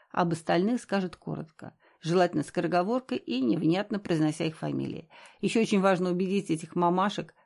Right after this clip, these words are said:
прийти на выборы и проголосовать. А проголосуют они именно за вас, потому что в памяти только вы и сохранитесь. Остальных кандидатов они не вспомнят. Вот что самое сложное – убедить прийти на выборы. И будьте уверены, что в подъездах, во дворах, на базаре –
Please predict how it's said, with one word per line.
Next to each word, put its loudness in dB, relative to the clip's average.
прийти -2
на 4
выборы -2
и 0
проголосовать. 0
А 0
проголосуют 6
они 4
именно 2
за 2
вас, -2
потому 0
что -6
в -16
памяти 0
только 0
вы -2
и -10
сохранитесь. -2
Остальных 0
кандидатов 0
они 2
не 0
вспомнят. -4
Вот 2
что 2
самое 2
сложное – 2
убедить -2
прийти -6
на 0
выборы. -10
И 0
будьте -2
уверены, 2
что -8
в -14
подъездах, -2
во -8
дворах, 0
на 2
базаре – 0